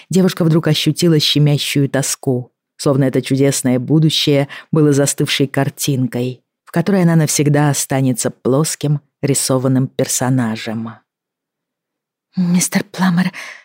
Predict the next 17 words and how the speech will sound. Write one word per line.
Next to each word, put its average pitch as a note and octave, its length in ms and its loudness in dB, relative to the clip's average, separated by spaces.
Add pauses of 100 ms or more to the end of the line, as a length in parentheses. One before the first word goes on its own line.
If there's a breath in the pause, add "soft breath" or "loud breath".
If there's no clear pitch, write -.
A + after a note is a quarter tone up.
(180 loud breath)
это F#3+ 220 0 (120)
так - 240 -4
неожиданно», F#3+ 760 4 (460)
пролепетала C3 580 0
она. B2+ 340 0 (520 loud breath)
Слова D#3 280 2
давались D3 420 2
ей D3+ 100 4
с - 80 0
ощутимым C#3+ 560 2
трудом. B2 540 0 (260 loud breath)
Хорошо, E3+ 300 0
что D3 180 0
Чарльз C#3 340 0
ничего C#3+ 300 2
не C#3+ 120 4
заметил, C#3+ 520 2